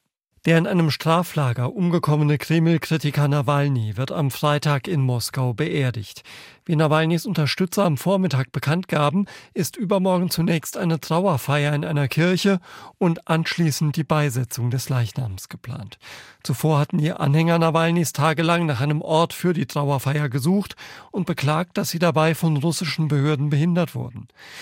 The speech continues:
In Straßburg hat Nawalnys Witwer am Mittag vor dem Europaparlament gesprochen.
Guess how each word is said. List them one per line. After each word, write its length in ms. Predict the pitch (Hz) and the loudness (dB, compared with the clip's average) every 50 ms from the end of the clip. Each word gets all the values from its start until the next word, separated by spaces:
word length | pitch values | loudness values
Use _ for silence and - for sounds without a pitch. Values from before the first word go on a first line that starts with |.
| - - - - - - - _ - | -18 -18 -18 -20 -20 -20 -20 _ -4
In 120 | 220 156 | -2 -2
Straßburg 720 | - - - 170 185 214 208 - - - 151 139 117 - | 0 0 0 0 0 0 0 -2 -2 0 0 0 0 0
hat 220 | 131 139 147 - - | 0 -2 0 0 0
Nawalnys 600 | 160 160 143 160 156 156 160 160 147 - - - | 0 2 2 2 2 2 2 0 0 0 0 0
Witwer 460 | 185 208 - - 170 151 135 131 - | 0 0 0 0 0 0 0 -2 -2
am 180 | 139 131 131 143 | -2 0 2 2
Mittag 380 | 160 165 - 165 165 156 - | 2 2 2 0 0 0 -2
vor 160 | - 156 151 | -2 0 0
dem 180 | 139 156 151 165 | 2 0 0 0
Europaparlament 960 | 190 180 156 139 170 170 - 175 160 151 - 143 131 117 98 101 107 110 - | 0 -2 0 0 0 0 2 2 2 2 2 0 0 0 -2 -4 -8 -10 -12
gesprochen. 560 | - 143 - - - - 117 - 139 151 - | -14 -16 -16 -14 -12 -12 -12 -10 -10 -12 -12